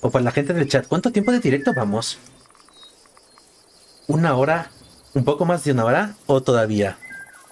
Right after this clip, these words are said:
Y que grande el profe Arturo. Miren, aquí está el torneo del poder.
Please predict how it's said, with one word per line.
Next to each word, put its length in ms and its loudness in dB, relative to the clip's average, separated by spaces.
Y 60 -2
que 80 0
grande 200 0
el 60 -4
profe 200 0
Arturo. 300 0
Miren, 220 2
aquí 140 0
está 220 0
el 100 -4
torneo 340 2
del 160 0
poder. 360 0